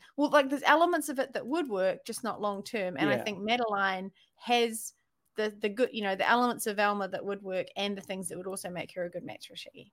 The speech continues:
Speaker 2: I agree. My one concern is if, how old is Velma's sister? If she's a student at this school, but is it college or is it, is it high school, <laughs> like a boarding school for magician apprentices? And I'm like, "Let's just make sure she's an adult," and then I support the relationship.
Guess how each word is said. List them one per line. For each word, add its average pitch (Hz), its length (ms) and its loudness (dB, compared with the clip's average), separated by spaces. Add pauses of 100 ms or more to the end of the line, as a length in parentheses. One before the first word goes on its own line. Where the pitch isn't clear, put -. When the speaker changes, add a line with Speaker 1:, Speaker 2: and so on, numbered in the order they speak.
(420)
Speaker 2:
I 170 140 12
agree. 151 300 8
My 147 140 6
one 196 220 4
concern 226 340 -2
is 170 240 -4
if, 170 200 6 (340)
how 175 280 6
old 151 240 6
is 139 100 -2
Velma's 135 340 2
sister? 117 420 -6 (100)
If 139 120 -4
she's 160 200 -4
a 156 60 -2
student 175 340 0
at 147 140 -2
this 139 200 -2
school, 131 260 2
but 127 160 0
is 123 100 -2
it 135 140 -2
college 165 420 4 (320)
or 151 120 2
is 135 120 0
it, 135 180 2
is 135 140 -4
it 139 80 0
high 143 140 4
school, - 440 -6 (120)
<laughs> - 100 -14
like 139 140 2
a 139 60 2
boarding 143 280 2
school 127 300 -4
for - 100 -8
magician 131 640 -6 (180)
apprentices? 123 600 -10
And 120 100 -6
I'm 120 60 -6
like, 120 160 -6 (260)
"Let's 208 160 0
just 233 120 -2
make 233 140 2
sure 233 140 0
she's 220 220 -2
an 208 100 0
adult," 175 380 4
and 156 80 -4
then 139 100 0
I 127 120 2
support 123 440 -6
the 120 80 -8
relationship. - 500 -10